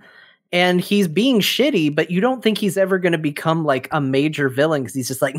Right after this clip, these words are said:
"Nah, the money." And you're just, eh, okay, well, that's fine.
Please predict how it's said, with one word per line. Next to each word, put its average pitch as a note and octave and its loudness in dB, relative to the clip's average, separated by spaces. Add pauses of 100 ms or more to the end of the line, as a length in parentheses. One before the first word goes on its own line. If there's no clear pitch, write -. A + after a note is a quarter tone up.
"Nah, D#3 2
the C3 0
money." C3 -6 (380)
And G3+ 2
you're G#3 0
just, G3+ -2
eh, G#3 2 (200)
okay, G3 2
well, G#3 0
that's G3 -4
fine. B2 -2